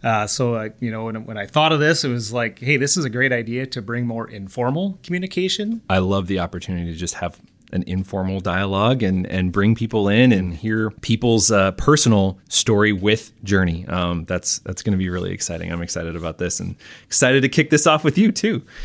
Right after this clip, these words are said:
Speaker 2: Uh, today we're joined by two very influential individuals, both in our company and our community. Randy Knecht, President and C E O of Journey Group, and Marlon Bergeson, V P of Operations here at Journey. Gentlemen, thank you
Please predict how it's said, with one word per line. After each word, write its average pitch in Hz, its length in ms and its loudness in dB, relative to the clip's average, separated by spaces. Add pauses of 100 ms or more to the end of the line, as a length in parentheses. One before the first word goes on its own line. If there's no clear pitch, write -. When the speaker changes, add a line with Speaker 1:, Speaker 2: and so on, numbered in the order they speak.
(280)
Speaker 2:
Uh, 127 160 6
today 147 340 6
we're 233 160 6
joined 139 420 6
by 123 140 6
two 165 540 6
very 147 540 4
influential 131 800 4
individuals, 101 840 0
both 135 240 4
in 135 100 6
our 113 120 6
company 147 520 4
and 185 160 6
our 170 100 6
community. 104 600 2 (320)
Randy 101 320 6
Knecht, - 460 2
President 131 500 4
and 104 160 4
C 113 380 2
E 104 40 8
O 117 180 8
of 107 200 0
Journey 120 280 6
Group, 131 280 2
and 101 220 8
Marlon 107 540 6
Bergeson, 113 540 2 (300)
V 123 260 6
P 156 360 6
of 120 320 6
Operations 123 640 4
here 101 160 0
at 82 120 -6
Journey. 87 260 -4
Gentlemen, 107 400 -2
thank 110 280 -2
you 98 280 -6